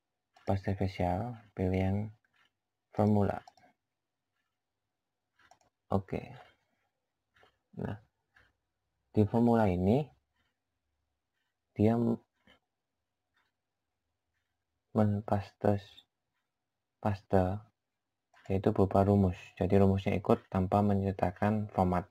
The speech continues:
Jadi formatnya tetap seperti ini, tanpa border ya. Dia konten.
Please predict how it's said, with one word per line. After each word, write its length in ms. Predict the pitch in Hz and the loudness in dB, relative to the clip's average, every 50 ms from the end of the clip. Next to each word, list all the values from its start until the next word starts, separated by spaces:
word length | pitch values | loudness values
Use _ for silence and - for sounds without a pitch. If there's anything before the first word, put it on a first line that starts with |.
| _ _ _ | _ _ _
Jadi 220 | - - - - | -20 -18 -12 -8
formatnya 720 | 101 98 95 92 92 90 92 - 104 104 104 104 107 107 107 _ _ _ _ _ _ _ - | -4 -4 -4 -4 -4 -6 -4 -2 -2 -2 -2 -4 -6 -8 -14 _ _ _ _ _ _ _ -8
tetap 320 | 104 98 - - 101 101 | -8 -8 -4 -4 -4 -4
seperti 240 | - - _ - 98 98 95 | -6 -18 _ -2 2 2 2
ini, 120 | 92 85 87 - | 2 0 -2 -4
tanpa 240 | - 95 92 95 98 | -4 -2 0 0 0
border 320 | 95 - 87 92 - 98 95 92 | 0 -2 -6 -2 -2 -2 -2 -2
ya. 160 | 85 87 92 101 - - - - - - - - - _ _ _ | -4 -4 -8 -10 -14 -18 -20 -20 -20 -20 -20 -20 -20 _ _ _
Dia 240 | - 95 92 87 85 | -2 0 0 0 0
konten. 320 | - - 87 87 87 - | -2 -6 -8 -8 -8 -10